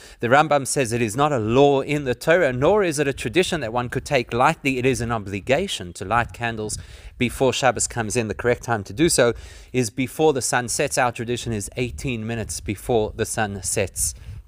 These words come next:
He then tells us all the various laws associated with what is suitable to use as a fuel for our Shabbos candles, the primary objective being something that gives steady light, so you won't be tempted to adjust the light on Shabbos.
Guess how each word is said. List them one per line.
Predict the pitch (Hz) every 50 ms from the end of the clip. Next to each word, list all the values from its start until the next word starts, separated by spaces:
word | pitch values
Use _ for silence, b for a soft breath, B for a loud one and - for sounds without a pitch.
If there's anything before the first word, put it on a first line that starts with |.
| - - - B B B B B B B B B
He | 190 226
then | 226 226 208 190
tells | 170 - 165 170 170 160
us | 185 - -
all | 123 120
the | 113
various | 107 123 135 131 120 107 - -
laws | 123 143 180 196 160 160
associated | 139 - - 139 135 127 - 139 127 127 127 131
with | 127 135 127 -
what | 113 135 175 185 - -
is | 170 165 160 -
suitable | - - - 160 180 240 214 151 139 113
to | - 127
use | 123 127 135 123 117
as | 110 98
a | 117
fuel | - - - - 151 175 196 190 139 101
for | - - 113 107
our | 101 98
Shabbos | - - 123 117 104 113 -
candles, | - 147 156 156 147 131 120 113 - B B B B B B B B
the | - 117
primary | - - 156 151 151 165 165 147 135 131 120 - -
objective | - 113 104 - - 160 202 202 - - 170 131
being | - 139 131 127 127 - B B B B B B -
something | - - - 180 175 185 - 185 170 156
that | 135 117 -
gives | - 135 117 - - -
steady | - - - - - 151 143 151 160 143
light, | 117 120 127 147 180 -
so | - -
you | 123 104 98
won't | 110 127 139 139
be | - 135 123
tempted | - - - - 165 170 170 - - 151 117
to | - - - - -
adjust | 117 104 92 - - 127 123 120 - - - - - -
the | - 113 107 104 101 - -
light | 110 110 107 104 - -
on | - 110 101 101
Shabbos. | - - 120 110 101 - 92 - -